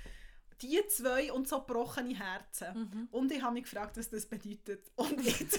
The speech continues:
Speaker 1: ist die Auflösung von dem her.
Speaker 2: Ja.
Speaker 1: Ja.
Speaker 2: Also ich habe das gesehen irgendwie bei Comments by Celebs, was übrigens ein grossartiger Instagram-Account ist, wo ich euch sehr empfehlen kann. Der ist sehr witzig. Die machen immer so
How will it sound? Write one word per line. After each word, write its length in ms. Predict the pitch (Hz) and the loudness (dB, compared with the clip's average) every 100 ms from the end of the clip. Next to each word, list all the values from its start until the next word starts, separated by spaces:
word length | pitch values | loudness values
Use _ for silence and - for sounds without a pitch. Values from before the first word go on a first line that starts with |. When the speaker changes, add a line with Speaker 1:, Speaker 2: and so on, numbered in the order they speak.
| - | 10
Speaker 1:
ist 280 | 392 - 370 | 10 10 4
die 40 | |
Auflösung 960 | 370 453 - 415 403 - - - 480 - - - - 508 - | 4 4 2 2 0 0 -8 -6 -8 -10 -2 6 8 10 10
von 140 | 381 | 10
dem 100 | 440 | 10
her. 500 | 480 392 - 330 320 - - - - - - - - | 8 6 6 2 2 0 -16 -20 -20 -16 -16 -16 -10
Speaker 2:
Ja. 260 | 202 202 208 - - - - - | -2 -2 -2 -6 -14 -20 -20 -8
Speaker 1:
Ja. 180 | 226 214 | -2 2
Speaker 2:
Also 200 | 233 254 | 2 2
ich 80 | 262 | -2
habe 100 | 254 | -2
das 160 | 240 | -4
gesehen 380 | - 220 220 226 | -4 -4 -4 -6
irgendwie 340 | 220 220 214 208 208 | -6 -4 -4 -4 -4
bei 200 | 196 202 | -4 -4
Comments 440 | - 208 208 - | -6 -4 -4 -6
by 160 | - 185 | -6 -6
Celebs, 520 | - 196 247 285 - | -4 -4 -4 -6 -10
was 140 | 190 214 | -8 -6
übrigens 240 | 196 196 | -6 -4
ein 100 | 202 | -6
grossartiger 640 | 185 202 - 214 - - | -4 -4 -2 -4 -4 -10
Instagram-Account 880 | - 202 208 190 190 185 - 175 190 | -6 -6 -4 -4 -4 -6 -6 -6 -6
ist, 100 | 190 | -8
wo 80 | 185 | -8
ich 100 | 175 | -6
euch 160 | 190 170 | -6 -6
sehr 140 | 185 | -6
empfehlen 360 | 190 - 202 214 | -6 -8 -8 -8
kann. 200 | - 180 | -12 -10
Der 80 | 175 | -8
ist 120 | - | -6
sehr 160 | 185 | -6
witzig. 280 | 185 202 180 | -6 -8 -8
Die 80 | 185 | -8
machen 180 | 185 196 | -8 -8
immer 160 | 180 | -8
so 300 | 180 185 180 | -6 -6 -8